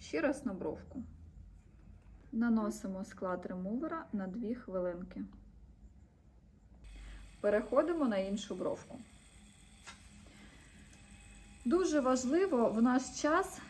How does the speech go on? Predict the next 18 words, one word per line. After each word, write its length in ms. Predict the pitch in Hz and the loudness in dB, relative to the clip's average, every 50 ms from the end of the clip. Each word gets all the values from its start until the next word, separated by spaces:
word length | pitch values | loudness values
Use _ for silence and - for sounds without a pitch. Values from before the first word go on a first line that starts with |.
| - | -6
економити 920 | - 220 220 - 247 240 254 269 277 269 240 220 - - 208 202 190 180 180 - - - - - - - - - - - - - | -4 -4 0 2 4 6 8 8 8 8 6 4 2 2 2 2 2 2 0 -4 -10 -18 -20 -20 -20 -20 -20 -20 -20 -20 -16 -14
свій 400 | - - - 214 208 208 196 190 | -12 -8 -6 -2 -2 -2 -2 -4
час 540 | - - 247 240 277 330 370 - - - - - - - - - - - - - - - | -4 -2 0 2 2 2 2 -2 -6 -12 -14 -18 -20 -20 -20 -20 -20 -20 -20 -14 -6 -4
та 120 | 320 349 | -2 0
нерви. 500 | 302 214 170 156 151 156 139 - - 220 - - - - - - - - - - | 2 2 2 0 0 -2 -2 -2 -2 -4 -4 -6 -10 -18 -18 -20 -20 -20 -6 0
Тому 400 | - 214 214 214 220 254 330 359 - - | 2 2 4 4 4 2 2 0 -2 -4
ми 200 | 226 208 226 277 | -2 2 2 2
винайшли 580 | 277 240 247 262 262 - 302 - - 214 214 208 | 2 2 2 4 4 4 2 0 0 0 0 0
цей 300 | 208 - 202 202 196 190 | 0 2 2 4 4 4
ремувер. 420 | 190 185 180 170 170 160 156 143 - - - - - - - - - - - - - - - - - | 2 0 -2 -2 -2 -2 -4 -4 -6 -10 -18 -20 -20 -20 -20 -20 -20 -20 -20 -20 -20 -20 -18 -12 -8
Він 240 | 214 208 262 330 392 403 381 - - | -4 -2 -2 -2 -2 -4 -8 -8 -8
заміняє 880 | 214 196 208 220 220 226 226 226 233 247 285 339 359 302 247 196 - - - - - - - - - - - - - - - | -4 -2 0 2 2 4 4 2 2 2 2 2 2 2 0 0 -2 -4 -6 -10 -18 -20 -20 -20 -20 -20 -20 -20 -20 -6 -2
три 200 | 233 254 320 349 | 2 4 4 4
проходи, 720 | - - 220 - 277 - - 226 220 254 269 277 311 339 339 - - - - - - - - - - - - - - - - - - - - - - - - - - - - - - - - - - | 2 2 2 2 2 2 0 0 2 4 4 4 2 0 -2 -6 -12 -20 -20 -20 -20 -20 -20 -20 -20 -20 -20 -20 -20 -20 -20 -20 -20 -20 -20 -20 -20 -20 -20 -20 -20 -20 -20 -20 -20 -20 -20 -8 -4
як 260 | 208 202 196 - - | -2 -2 -2 -2 -4
це 180 | - - 247 247 | -2 0 0 2
було 280 | 226 202 190 196 196 | 2 2 2 4 4
раніше. 500 | 196 190 185 185 180 180 185 - - - | 4 4 2 2 0 -2 -4 -6 -8 -8